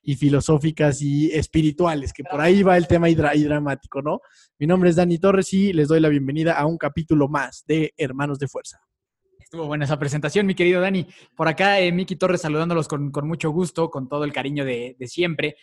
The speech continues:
Speaker 2: agradeciéndoles mucho todas sus muestras de apoyo, eh, a, a, a este bello podcast que a final de cuentas es suyo y, y por ustedes lo hacemos y porque nos divertimos bastante también. Como dice mi hermano, eh, el día de hoy tenemos una invitada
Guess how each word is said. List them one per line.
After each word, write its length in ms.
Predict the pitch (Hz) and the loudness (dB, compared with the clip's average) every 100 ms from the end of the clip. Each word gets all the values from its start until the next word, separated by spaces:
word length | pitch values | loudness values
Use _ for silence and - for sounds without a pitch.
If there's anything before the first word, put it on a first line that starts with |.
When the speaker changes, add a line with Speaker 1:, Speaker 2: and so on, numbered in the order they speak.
| _ | _
Speaker 2:
agradeciéndoles 560 | - 143 139 170 170 151 | -8 -6 -4 -4 -4 -4
mucho 300 | 170 170 175 | -4 -6 -4
todas 200 | 175 165 | -2 -4
sus 160 | - 151 | -8 -10
muestras 340 | 156 160 143 | -8 -6 -8
de 60 | 135 | -8
apoyo, 460 | - 175 170 190 _ _ _ - | -4 -4 -2 -8 _ _ _ -12
eh, 340 | 131 127 127 | -8 -6 -4
a, 120 | 131 | -6
a, 240 | 135 135 - | -6 -6 -6
a 140 | 139 | -6
este 320 | 151 - 151 131 | -6 -4 -6 -6
bello 340 | 127 156 143 | -4 -4 -4
podcast 400 | 147 156 165 - | -6 -8 -10 -10
que 60 | 170 | -12
a 40 | |
final 200 | 131 139 | -8 -8
de 80 | 139 | -6
cuentas 320 | 143 139 139 | -8 -8 -10
es 80 | 135 | -10
suyo 340 | 185 170 196 - | -8 -4 -4 -6
y, 220 | 135 131 | -18 -18
y 200 | 135 131 | -16 -16
por 160 | - 123 | -14 -18
ustedes 360 | - 156 135 | -10 -8 -8
lo 60 | 131 | -10
hacemos 380 | 113 160 185 - _ - | -8 -8 -8 -12 _ -16
y 80 | 143 | -14
porque 160 | 139 | -12
nos 100 | 127 | -12
divertimos 380 | 127 131 139 131 | -12 -14 -14 -14
bastante 380 | 117 - 113 113 | -16 -20 -20 -18
también. 260 | 110 110 _ _ _ _ - | -16 -16 _ _ _ _ -8
Como 200 | 170 190 | -2 0
dice 180 | 202 | 2
mi 100 | 208 | 0
hermano, 440 | 190 202 214 208 254 | 2 0 0 -2 -4
eh, 520 | 170 156 151 151 151 | -4 -2 -2 -2 -4
el 100 | 160 | -4
día 80 | 160 | 0
de 60 | 180 | 0
hoy 80 | 180 | 0
tenemos 180 | 180 | -4
una 80 | 165 | -4
invitada 460 | 175 151 165 170 | -8 -4 -2 -2